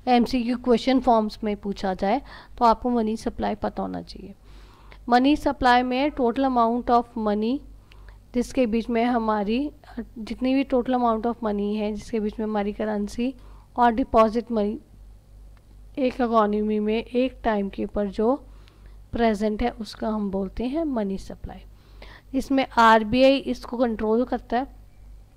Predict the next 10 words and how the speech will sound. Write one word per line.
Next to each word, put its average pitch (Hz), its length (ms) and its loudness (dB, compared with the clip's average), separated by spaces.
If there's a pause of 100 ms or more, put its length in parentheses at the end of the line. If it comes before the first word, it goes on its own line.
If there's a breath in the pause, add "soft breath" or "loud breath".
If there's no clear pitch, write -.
(400)
और 233 200 4
आरबीआई 226 600 4
मेजर 233 460 2
करता 226 380 -2
है 220 100 0
और 220 420 -2
पब्लिश 220 400 2
करता 202 400 -4
है 196 400 -2
मनी 202 420 -4